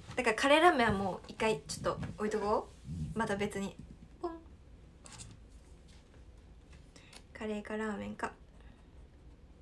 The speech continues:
皆さん、カレーラーメンなしです。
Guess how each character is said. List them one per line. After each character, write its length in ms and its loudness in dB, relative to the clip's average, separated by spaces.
皆 80 -2
さ 140 6
ん、 40 2
カ 120 2
レ 80 8
ー 40 6
ラ 120 8
ー 20 6
メ 80 4
ン 60 4
な 80 4
し 80 -2
で 320 8
す。 200 -12